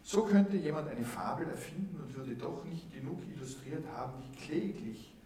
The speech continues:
wie schattenhaft und flüchtig, wie zwecklos und beliebig sich der menschliche Intellekt innerhalb der Natur ausnimmt.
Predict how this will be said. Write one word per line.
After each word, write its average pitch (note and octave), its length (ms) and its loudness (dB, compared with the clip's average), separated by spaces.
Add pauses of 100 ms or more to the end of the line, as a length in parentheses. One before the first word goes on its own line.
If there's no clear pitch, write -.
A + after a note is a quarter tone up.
(300)
wie A2+ 100 -12
schattenhaft - 800 -6
und - 120 -10
flüchtig, - 720 0 (720)
wie A2+ 160 -8
zwecklos - 1080 0
und B2 220 -10
beliebig D3 520 0
sich - 280 -8
der G#2+ 100 -4
menschliche A#2 560 -4
Intellekt A2 680 -4 (600)
innerhalb C3+ 420 -2
der A#2 100 -4
Natur B2 540 0
ausnimmt. - 340 -8